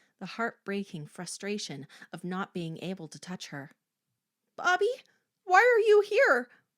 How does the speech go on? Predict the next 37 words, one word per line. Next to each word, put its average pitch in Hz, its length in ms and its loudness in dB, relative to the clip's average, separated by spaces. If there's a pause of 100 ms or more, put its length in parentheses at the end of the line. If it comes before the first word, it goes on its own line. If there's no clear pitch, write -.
(560)
Her 202 140 -6
dead 196 320 -6
sister 220 400 -10
hovered 156 440 -8
over 170 280 -8
Corky's 196 460 -10
bed, 160 320 -10 (400)
gazing 190 440 -4
down 185 360 -8
at 143 100 -12 (100)
her 143 220 -10
mournfully. 160 720 -10 (400)
Please, 381 340 4 (120)
Bobby, 453 420 2 (280)
can't 403 240 4
you 403 80 0
tell 349 220 2
me? 415 140 2 (640)
Can't - 200 0
you 381 120 2
tell 392 180 -2
me 466 120 4
why 339 200 4
you're 381 160 4
here? 339 260 -6 (1000)
Again, 180 480 -6 (360)
Bobby 214 280 -2
spoke, 160 540 -6 (520)
and 165 140 -6
again, 160 460 -6 (200)
no 196 220 -2
sound 214 540 -6
came 170 280 -10
out 180 140 -6
of 151 120 -12
her 156 100 -14
mouth. 156 440 -12